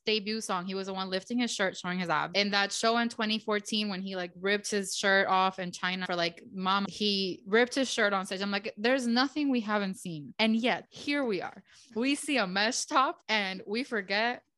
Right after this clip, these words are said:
that we are women and, you know, asking for equal <laughs> rights and just, it, it's all out the window.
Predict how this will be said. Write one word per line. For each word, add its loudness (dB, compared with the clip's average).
that 0
we -2
are -2
women 0
and, -4
you -6
know, -6
asking -2
for -2
equal 0
<laughs> 2
rights 0
and 2
just, 4
it, 0
it's -2
all 2
out 0
the -4
window. -2